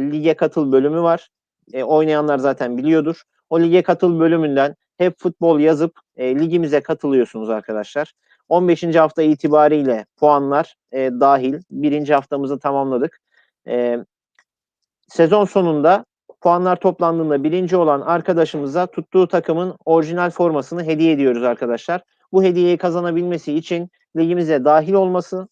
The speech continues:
hep futbol ligine dahil olması ve kanalımıza da abone olması gerekiyor arkadaşlar. E, tabii biz de tabii ki yakıt alalım istiyoruz, telefon alalım istiyoruz. İnşallah önerilerimizle sizin de kendi kurduğunuz kadrolarınızla hep beraber yakıt alalım.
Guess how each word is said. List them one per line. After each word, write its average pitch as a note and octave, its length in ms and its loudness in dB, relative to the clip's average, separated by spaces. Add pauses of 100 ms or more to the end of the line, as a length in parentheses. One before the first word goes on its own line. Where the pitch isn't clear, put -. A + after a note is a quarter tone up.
hep E3+ 200 -6
futbol D3 320 -2
ligine A#2 300 -4
dahil D3 260 0
olması F3+ 480 -2 (260)
ve D3+ 120 -2
kanalımıza E3+ 640 0
da F#3 180 0
abone D#3+ 280 0
olması D#3 520 -4 (240)
gerekiyor D#3+ 600 0
arkadaşlar. C3+ 720 -4 (460)
E, - 80 -10
tabii F#3 400 2 (320)
biz E3 380 -4
de C#3 320 2
tabii C#3 240 -2
ki C#3 100 -8
yakıt C#3 280 -2
alalım C#3+ 400 0
istiyoruz, A#2 440 -8
telefon C#3+ 360 -2
alalım B2 300 -2
istiyoruz. C#3 460 -6
İnşallah E3+ 640 -2
önerilerimizle D#3+ 760 0
sizin D#3 420 -6
de C#3+ 100 0
kendi D#3+ 260 -4
kurduğunuz C3 380 -2
kadrolarınızla C#3+ 640 0
hep F3 200 -4
beraber D3+ 300 0
yakıt D3+ 300 -2
alalım. B2+ 320 -2